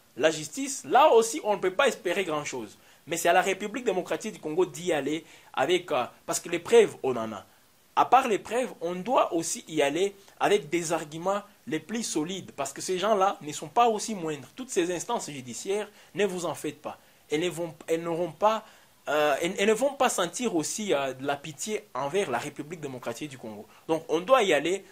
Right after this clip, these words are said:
en mettant tout ça en tête. Donc on y va, on se prépare avec toutes les preuves, mais également les arguments solides, qui sont en train de plaider pour la République démocratique du Congo, les avocats de la République.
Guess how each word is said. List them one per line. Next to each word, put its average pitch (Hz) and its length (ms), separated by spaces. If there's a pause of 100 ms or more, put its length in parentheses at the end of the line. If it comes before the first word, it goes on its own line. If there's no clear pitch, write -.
en 139 120
mettant 160 420
tout 175 100
ça - 220
en 123 100
tête. 123 340 (140)
Donc 139 220 (100)
on 143 120
y 156 100
va, 175 320 (340)
on 147 120
se - 80
prépare 170 540
avec 131 260
toutes 370 180
les 180 140
preuves, 226 420
mais 180 240
également 175 340
les 160 220
arguments 151 400
solides, 113 420 (460)
qui 254 120
sont 233 280
en 175 120
train 220 160
de 175 120
plaider 151 420
pour 180 220
la 143 100
République 156 400
démocratique 143 540
du 139 80
Congo, 120 240
les 147 180
avocats 165 500 (200)
de 131 80
la 139 80
République. 123 500